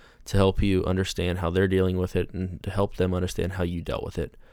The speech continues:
Because in that community, you'll be able to find freedom from those emotions. You'll be able to let go of things that you didn't think you could let go of. And those feelings, those negative feelings that came back year after year f-, for me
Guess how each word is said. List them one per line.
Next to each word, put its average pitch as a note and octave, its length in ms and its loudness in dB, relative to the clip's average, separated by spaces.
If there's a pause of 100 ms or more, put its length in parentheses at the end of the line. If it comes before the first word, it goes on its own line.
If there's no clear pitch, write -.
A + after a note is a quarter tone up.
(320)
Because - 380 0
in G#2+ 120 4
that G#2+ 160 4
community, F#2+ 600 2
you'll G2 200 2
be G#2 200 4
able F#2 260 4
to E2+ 400 0 (380)
find D#2+ 280 -4
freedom A2 500 6
from G2+ 180 0
those G2 180 2
emotions. F#2+ 500 2
You'll F2+ 100 2
be F2+ 100 2
able F#2 100 6
to F2+ 60 2
let F2+ 280 0
go F2 160 4
of F2+ 120 4
things F#2 260 -4
that - 140 -4
you F#2+ 100 -2
didn't F2+ 240 0
think - 260 -4
you F2+ 80 -8
could D#2+ 140 -2
let F2 180 -2
go F#2 280 6
of. F2+ 180 0 (420)
And F#2 380 0 (720)
those G#2 240 4
feelings, A2 420 4
those G2+ 140 2
negative G2+ 280 4
feelings F#2+ 340 0
that - 100 -2
came F#2+ 240 0
back F#2 240 2
year F#2 120 4
after - 200 0
year F2+ 160 2
f-, - 340 -8
for F2+ 120 -2
me F2+ 340 0